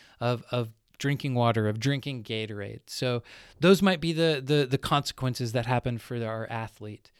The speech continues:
For our mom, maybe the, the, the consequences are, at least the perceived consequences, are that she doesn't get to continue having those relationships with her,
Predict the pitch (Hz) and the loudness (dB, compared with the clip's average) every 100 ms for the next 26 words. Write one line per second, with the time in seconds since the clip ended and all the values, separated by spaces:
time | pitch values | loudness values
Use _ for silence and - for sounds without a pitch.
0 | _ _ _ _ _ - - _ _ - | _ _ _ _ _ -20 -20 _ _ -2
1 | 151 147 151 147 143 127 127 123 120 131 | 2 6 6 4 4 4 4 4 4 4
2 | 160 214 240 - - - - - _ _ | 6 4 2 -4 -18 -20 -20 -20 _ _
3 | _ _ 131 156 185 180 190 180 151 170 | _ _ 4 6 6 8 8 6 2 -2
4 | - 160 - 165 170 - 185 196 180 175 | 2 0 4 2 4 4 4 6 4 0
5 | - - 147 175 208 - - - 151 160 | -6 2 4 6 4 2 -8 -8 -4 -4
6 | - 170 147 - - 165 208 - 156 147 | -2 0 2 0 2 2 2 2 0 0
7 | - 135 139 190 190 - 139 143 - - | -2 -4 -2 -2 -4 0 0 0 -4 -6
8 | 143 123 147 151 160 147 - 151 117 - | -6 2 2 4 0 -2 0 -2 -2 -14
9 | _ _ - 143 - 156 156 160 135 143 | _ _ 0 0 4 4 4 2 2 2
10 | 151 147 135 131 120 117 131 - 131 - | 2 0 0 0 0 0 0 -2 -4 -4
11 | 139 - - - 131 127 - 127 123 120 | -4 -6 -10 -10 -6 -4 -2 0 0 -2